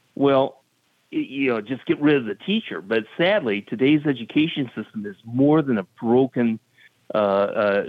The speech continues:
system of just a few bad teachers. It's really throughout the system. It's, it, it, it's ideologically driven teachers,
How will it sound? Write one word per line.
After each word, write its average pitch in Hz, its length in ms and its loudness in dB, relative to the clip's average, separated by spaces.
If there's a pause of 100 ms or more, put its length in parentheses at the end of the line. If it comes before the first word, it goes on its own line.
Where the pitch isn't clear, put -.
(180)
system 110 320 -2
of 101 220 -6
just - 220 -2 (300)
a 127 60 -2
few 143 260 2
bad 113 480 2
teachers. - 440 -2 (520)
It's 120 280 -2
really 139 580 4
throughout 113 400 0
the - 100 -20 (160)
system. - 400 -6 (480)
It's, 110 220 -2
it, 120 240 2
it, 113 260 2
it's 113 300 0 (380)
ideologically 147 880 0
driven 123 380 0
teachers, 123 640 -6